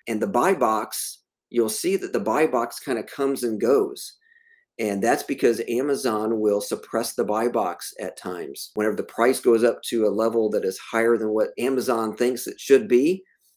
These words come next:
they will just make that buy box go away, so that instead of,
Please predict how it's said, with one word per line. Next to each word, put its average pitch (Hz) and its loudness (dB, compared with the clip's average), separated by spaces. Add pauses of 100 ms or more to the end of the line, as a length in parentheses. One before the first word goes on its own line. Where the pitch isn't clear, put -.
(280)
they 117 4
will 131 4
just 120 -2
make 113 -2
that 107 -4
buy 117 0
box 101 -4
go 117 6
away, 101 2 (320)
so 110 0
that 104 -4
instead 117 0
of, 110 -2